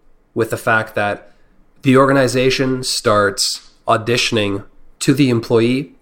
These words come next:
long before the job search has even begun. So if you think about brands you're familiar with, brands that you've been exposed to, you know, since you were a kid, like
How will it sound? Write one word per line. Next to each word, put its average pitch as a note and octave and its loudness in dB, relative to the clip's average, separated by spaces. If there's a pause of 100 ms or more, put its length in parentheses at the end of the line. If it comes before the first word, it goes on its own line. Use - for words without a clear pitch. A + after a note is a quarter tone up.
long C3 4
before A#2 -4
the G#2+ -4
job G#2 -2
search - -6 (120)
has A2+ -2
even G#2 -2
begun. F#2+ -4 (720)
So B2 2
if B2 -4
you D3 0
think D3+ 2
about A#2 2
brands B2 2
you're A2+ -4
familiar A2+ 0
with, G2 -4 (140)
brands A#2 2
that A#2 -6
you've A2 -6
been A2 -4
exposed A2+ -4
to, G#2+ -4 (120)
you - -10
know, G2+ -2
since G#2+ -4
you A#2 -4
were G#2 2
a G2+ -2
kid, G#2 -2 (480)
like G2 0